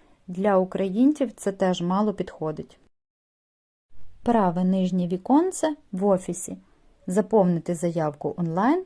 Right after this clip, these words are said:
підтвердивши її в офісі. Це те, що нам потрібно. Клікаєте на віконце в офісі.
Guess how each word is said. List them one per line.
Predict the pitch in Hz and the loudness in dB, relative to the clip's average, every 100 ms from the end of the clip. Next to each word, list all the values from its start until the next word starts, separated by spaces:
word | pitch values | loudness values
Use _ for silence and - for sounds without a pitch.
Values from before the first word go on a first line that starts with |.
| - | -6
підтвердивши | - 180 175 226 254 254 - | -10 -4 0 0 0 -2 -4
її | 185 175 208 | -6 -2 -2
в | 170 | -2
офісі. | 151 - - - - _ | -4 -6 -12 -12 -14 _
Це | - 208 | -10 -4
те, | 254 302 | 0 0
що | - 190 | 2 0
нам | 185 220 | 2 2
потрібно. | 208 - 147 147 151 - - _ _ _ _ _ _ - - - - - - | -2 -6 -8 -8 -12 -14 -20 _ _ _ _ _ _ -12 -10 -10 -14 -16 -6
Клікаєте | - 233 220 196 175 170 180 | 0 2 2 0 -2 -2 -4
на | 175 170 | -4 -4
віконце | 170 - 208 262 330 285 | -6 -4 2 2 4 2
в | 190 | 2
офісі. | 160 - - - | -2 -4 -12 -14